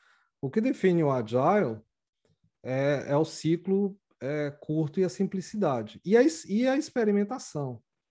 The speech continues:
né? É, é, então, assim, a-, aconselho,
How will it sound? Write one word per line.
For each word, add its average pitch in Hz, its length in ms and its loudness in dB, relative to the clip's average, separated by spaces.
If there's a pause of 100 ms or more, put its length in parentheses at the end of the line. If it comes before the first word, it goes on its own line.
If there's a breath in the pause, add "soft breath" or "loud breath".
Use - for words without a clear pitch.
né? 131 240 -8 (580 soft breath)
É, 117 840 -4
é, - 840 -14
então, 170 240 4
assim, 196 260 4
a-, 127 460 0
aconselho, 185 1160 6